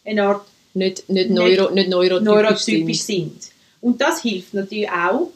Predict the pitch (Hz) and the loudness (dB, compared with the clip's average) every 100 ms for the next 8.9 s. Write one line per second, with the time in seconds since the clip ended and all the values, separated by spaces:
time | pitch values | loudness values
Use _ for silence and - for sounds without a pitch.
0 | _ 185 165 190 208 - _ _ _ _ | _ -10 -4 -2 -2 -6 _ _ _ _
1 | 202 208 214 214 160 156 180 254 254 - | 0 0 2 2 2 -2 -2 -2 -4 -10
2 | 220 254 226 220 - 294 311 - 233 233 | -4 0 0 0 -4 -6 -4 -2 0 0
3 | 269 370 - 240 220 208 208 247 - 208 | 0 0 0 -2 -4 -6 -4 -6 -4 0
4 | 214 262 240 - 226 247 240 190 190 196 | 2 0 -4 -8 -8 -6 -2 -2 -2 -4
5 | - 180 240 - - - _ _ _ _ | 0 2 2 -2 -12 -16 _ _ _ _
6 | _ _ _ 247 233 - - _ _ _ | _ _ _ 0 0 0 -10 _ _ _
7 | - 202 175 160 151 156 - _ _ _ | -6 -2 0 -2 -6 -12 -14 _ _ _
8 | _ _ _ _ _ - 165 185 202 | _ _ _ _ _ -6 -4 -2 -2